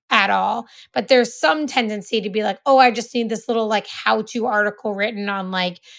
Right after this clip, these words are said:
you know, how to pick out a pair of wedding shoes." And it can be, like, really crappy and it's three hundred words long and anybody could do it, right? Um, those aren't the kind of projects that you and I are taking on, but, like, you see that out there in the space, right?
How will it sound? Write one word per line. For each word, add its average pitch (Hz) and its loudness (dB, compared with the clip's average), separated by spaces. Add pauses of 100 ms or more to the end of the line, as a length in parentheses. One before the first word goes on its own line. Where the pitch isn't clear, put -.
(140)
you 226 0
know, 196 0 (240)
how 240 4
to 226 -6
pick 247 -4
out 214 4
a 196 0
pair 208 0
of 175 -8
wedding 208 0
shoes." 196 -2
And 240 -6
it 202 -4
can 220 -2
be, 202 0
like, 196 -2
really 196 0
crappy 196 -2
and 185 -6
it's - -14
three 214 -4
hundred 196 -6
words 196 -6 (100)
long 202 -6
and 190 -8
anybody 190 0
could - -20
do 202 0
it, - -8
right? 208 0 (560)
Um, 220 -2 (280)
those 269 6
aren't 226 0
the 214 -2
kind 202 0
of 190 -2
projects 196 2
that 277 -10
you 320 -18
and 247 -10
I 226 2
are 214 2
taking 190 -6
on, 185 -6
but, - -4
like, 214 -6
you 247 -2
see 240 -2
that 185 0
out 196 2
there 208 2
in 180 -6
the 175 -12
space, - -12
right? 110 2